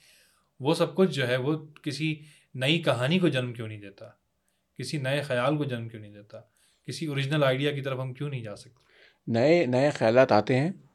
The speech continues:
Speaker 2: हम, हम पढ़ते भी हैं, देखते भी हैं। जैसे एक, अ, फ़र्ज़ करें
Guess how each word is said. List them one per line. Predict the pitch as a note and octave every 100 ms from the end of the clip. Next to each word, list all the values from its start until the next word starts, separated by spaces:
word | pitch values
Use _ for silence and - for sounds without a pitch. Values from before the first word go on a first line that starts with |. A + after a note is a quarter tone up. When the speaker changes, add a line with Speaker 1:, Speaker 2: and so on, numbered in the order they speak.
| -
Speaker 2:
हम, | - - G#2 G#2 G2+ -
हम | F#2 - C#3 C3+ -
पढ़ते | A2+ G2+ B2+
भी | B2 A#2+
हैं, | B2
देखते | G#2+ G#2 B2+
भी | A#2+ A2
हैं। | G#2+ A#2
जैसे | A2 G#2+ G#2+ G#2+ A2+
एक, | A2
अ, | A2 G#2 G2+ G#2
फ़र्ज़ | - G#2+ -
करें | A2 G#2+